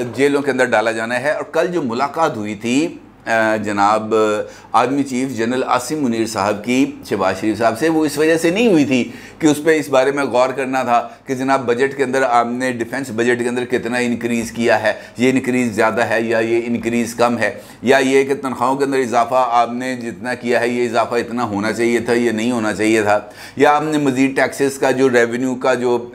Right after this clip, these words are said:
टारगेट है वो नौ सौ, नौ, नौ हज़ार दो सौ अरब रुपये मुकर्रर किया है,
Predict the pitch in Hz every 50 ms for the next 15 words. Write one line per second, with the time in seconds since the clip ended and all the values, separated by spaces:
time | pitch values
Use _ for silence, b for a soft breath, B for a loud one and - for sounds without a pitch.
0 | 110 98 123 117 117 117 127 123 113 113 117 120 123 127 127 120 117 113 113 127
1 | 127 127 123 117 117 117 117 107 110 110 110 101 - 117 113 113 123 131 123 120
2 | 117 117 101 120 117 117 120 143 131 - 123 120 120 123 120 113 120 123 120 120
3 | 107 - 110 107 110 113 110 117 120 123 117 113 107 -